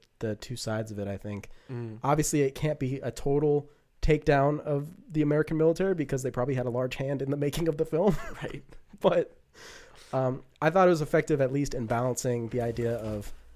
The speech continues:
Speaker 1: look at the cool action scene, and then this is awful.
Speaker 2: Yeah, right,
Speaker 1: You know?
Speaker 2: yes.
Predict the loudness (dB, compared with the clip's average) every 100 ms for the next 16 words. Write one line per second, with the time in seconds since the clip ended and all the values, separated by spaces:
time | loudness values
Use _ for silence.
0 | -20 -2 2 2 2 2 4 4 4 0
1 | 0 2 2 0 -2 -6 -4 -2 0 0
2 | -2 0 0 0 -4 -4 -4 -4 -4 -12
3 | -12 -8 -8 -8 -14 -8 0 0 0 -4
4 | -4 -4 -4 -4 -6 -10